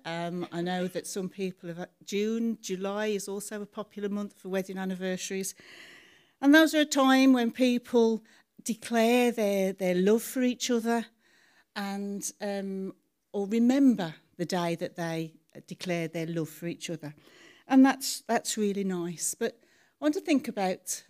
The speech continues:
the question is, what do you love? Um,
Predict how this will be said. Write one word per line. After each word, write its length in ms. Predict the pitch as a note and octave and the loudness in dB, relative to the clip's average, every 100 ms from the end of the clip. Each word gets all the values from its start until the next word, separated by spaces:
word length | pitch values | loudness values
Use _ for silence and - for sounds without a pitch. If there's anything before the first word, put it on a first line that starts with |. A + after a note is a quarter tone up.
| _ | _
the 40 | - | -6
question 400 | A#3+ A3 - G3 | -4 -4 -4 -4
is, 160 | F3 | -4
what 140 | A#3 - | -6 -2
do 100 | A#3 | 0
you 200 | G#3+ E3 | 0 0
love? 360 | D#3 - - - _ _ _ _ - _ _ - _ _ _ _ _ - | -4 -10 -18 -20 _ _ _ _ -20 _ _ -14 _ _ _ _ _ -6
Um, 380 | F#3+ G3 G3 | -4 -2 -6